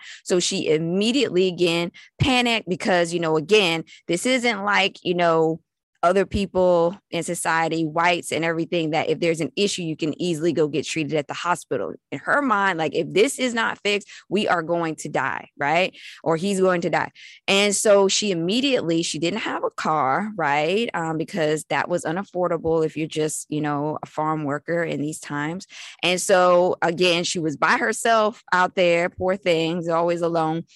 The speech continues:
Put her, uh, little toddler on her bike,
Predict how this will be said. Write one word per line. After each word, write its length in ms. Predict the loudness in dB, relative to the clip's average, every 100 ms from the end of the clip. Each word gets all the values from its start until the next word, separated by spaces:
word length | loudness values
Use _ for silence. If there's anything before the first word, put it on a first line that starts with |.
| -20 -20 _
Put 220 | 0 0
her, 460 | 2 2 4 2 2
uh, 300 | 2 2 2
little 240 | 2 2 0
toddler 640 | 0 2 2 4 4 4
on 200 | 2 0
her 200 | 0 -4
bike, 600 | -4 0 2 2 -2 -8